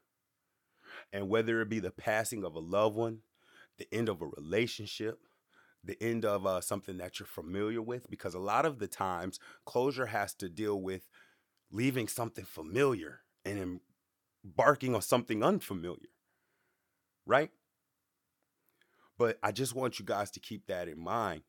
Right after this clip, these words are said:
especially going into this new year and as we continue to c-, talk about self-development, because you could do a lot of developing on yourself. And I was just talking to one of my people today,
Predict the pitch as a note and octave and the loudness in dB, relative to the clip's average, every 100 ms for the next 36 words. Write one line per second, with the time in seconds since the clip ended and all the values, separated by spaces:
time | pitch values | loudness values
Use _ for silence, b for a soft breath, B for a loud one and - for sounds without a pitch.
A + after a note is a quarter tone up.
0 | _ - - B2 A#2 A2 G#2 G#2 F#2 - | _ -8 0 0 0 -4 -2 -2 -2 -4
1 | F2+ F2 G2 F#2 G#2 E2+ F2 F2+ F#2+ - | -6 -6 -4 0 0 0 -4 -6 -8 -6
2 | G2 F2 - - - F2+ F2+ E2+ - F#2+ | -6 -8 -12 -10 -4 -4 -2 -4 -4 -6
3 | F2 D#2+ D#2 A2+ F#2 F#2 D2 - E2+ E2+ | -6 -8 -4 -4 -2 -6 -10 -8 -6 -6
4 | - B B B B B B _ _ _ | -8 B B B B B B _ _ _
5 | _ - A#2+ E3+ D3+ D3+ G2+ F#2+ G#2 B2 | _ -8 -2 2 4 4 4 4 6 8
6 | B2 A#2 G#2 - _ F#2+ F2+ - A#2 B2+ | 6 4 0 -8 _ -12 -10 4 6 6
7 | G2 F#2 E2 D#2+ D#2 - E2+ - F2 F#2 | 2 -4 -6 -8 -8 -6 -6 -4 -6 -6
8 | E2 - F#2 G2+ F#2 F#2 E2+ - F#2 E2 | -6 -6 -6 -6 -8 -8 -8 -8 -8 -10
9 | E2 D#2+ E2 | -10 -8 -8